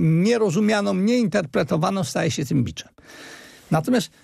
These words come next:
punkt ciężkości, z-, zdaniem prezydenta, polega na tym, że nasz system władzy jest niespójny. Prezydent jest podmiotem władzy, który ma najwyższy poziom legitymizacji, bo pochodzi z powszechnych wyborów i ma bardzo ograniczone możliwości działania.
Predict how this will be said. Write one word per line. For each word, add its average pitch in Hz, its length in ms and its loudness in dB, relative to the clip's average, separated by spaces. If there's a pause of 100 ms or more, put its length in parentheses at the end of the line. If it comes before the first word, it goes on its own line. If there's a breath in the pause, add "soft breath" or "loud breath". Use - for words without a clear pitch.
punkt 330 300 -2
ciężkości, 233 1000 0
z-, - 280 -4
zdaniem 202 360 2
prezydenta, 208 440 2
polega 185 260 0
na 151 140 0
tym, 156 160 -2
że 151 140 0
nasz 202 300 0
system - 760 -2
władzy 208 460 0
jest 202 420 -2
niespójny. 175 840 0 (460 loud breath)
Prezydent 208 640 0
jest - 180 -8
podmiotem 226 640 0
władzy, 180 280 -2
który 185 240 -4
ma 185 140 -2
najwyższy 190 580 0
poziom 185 380 0
legitymizacji, 190 840 0
bo 156 100 0
pochodzi 170 280 -4
z - 60 -6
powszechnych 160 560 -2
wyborów 151 480 2 (380 loud breath)
i 185 80 2
ma 196 140 2
bardzo 277 420 2
ograniczone 220 580 2
możliwości 165 640 0
działania. 151 540 0